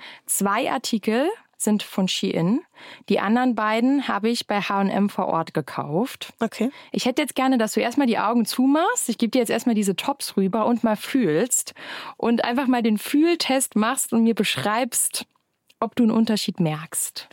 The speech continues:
Speaker 2: Das ist ja aufregend.
Speaker 1: So, Augen sind zu.
Speaker 2: Augen sind zu.
Speaker 1: Das hier?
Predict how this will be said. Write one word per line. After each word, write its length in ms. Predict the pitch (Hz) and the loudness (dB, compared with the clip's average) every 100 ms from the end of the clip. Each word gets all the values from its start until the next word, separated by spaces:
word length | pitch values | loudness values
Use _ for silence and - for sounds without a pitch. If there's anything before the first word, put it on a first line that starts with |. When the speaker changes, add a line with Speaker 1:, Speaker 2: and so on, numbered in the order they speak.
| _ _ - | _ _ -14
Speaker 2:
Das 120 | - | -6
ist 20 | |
ja 120 | 220 190 | -2 -2
aufregend. 600 | 170 - 165 170 - - _ _ _ _ | -4 -6 -8 -8 -14 -18 _ _ _ _
Speaker 1:
So, 520 | 190 160 196 165 151 - | -4 -2 0 -2 -4 0
Augen 380 | 175 185 185 185 | 2 2 2 2
sind 200 | 175 165 | 2 0
zu. 480 | - - 208 233 359 | -2 -2 2 2 0
Speaker 2:
Augen 180 | 480 180 | -2 -6
sind 200 | - 165 | -8 -6
zu. 200 | - 330 | -4 -4
Speaker 1:
Das 420 | 233 190 196 - - | -4 -6 -6 -6 -6
hier? 360 | 233 269 320 | -4 -2 -4